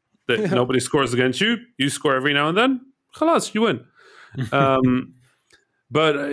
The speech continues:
Speaker 1: you know, when that wall kinda came down, it, it became a little harder. Uh, I, Egypt still outputs great developers, uh, developers, uh, g-, great
Speaker 2: <laughs>
Speaker 1: soccer players,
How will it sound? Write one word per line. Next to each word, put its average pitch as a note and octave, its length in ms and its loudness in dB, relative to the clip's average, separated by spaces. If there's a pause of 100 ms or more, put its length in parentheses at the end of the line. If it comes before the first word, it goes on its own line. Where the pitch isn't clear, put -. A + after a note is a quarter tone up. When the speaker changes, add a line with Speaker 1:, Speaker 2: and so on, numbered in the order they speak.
Speaker 1:
you F3 60 2
know, C#3 180 2
when C#3+ 160 2
that D3+ 260 0
wall D3+ 360 2
kinda A#2+ 320 0
came A2+ 260 -2
down, G#2+ 340 0
it, A2 200 -6
it A#2 160 -8
became B2+ 280 -2
a B2+ 40 0
little C3+ 240 0
harder. A#2 500 -4 (160)
Uh, B2 60 -16
I, D3 260 -2 (300)
Egypt G3+ 280 -2
still G#3+ 280 0
outputs D3 680 -4 (460)
great A2+ 380 -4
developers, B2 680 -6 (560)
uh, A#2+ 160 0
developers, A#2 600 -4
uh, G#2+ 300 0
g-, A#2 120 -2
great C3+ 220 0
Speaker 2:
<laughs> - 60 -2
Speaker 1:
soccer D3+ 200 -2
players, A#2 460 -2